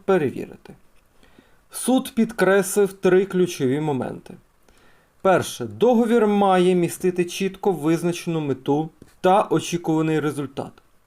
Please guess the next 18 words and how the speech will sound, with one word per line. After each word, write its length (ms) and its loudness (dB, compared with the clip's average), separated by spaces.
Друге, 420 0
формальні 580 2
документи 680 2
без 360 2
змісту 720 0
не 300 2
доказ. 560 -4
Третє, 480 2
виконавець 920 2
повинен 560 2
мати 340 -2
ресурси 600 -2
та 280 0
можливості 800 -2
реально 640 2
надати 420 -2
такі 260 -8
послуги. 500 -14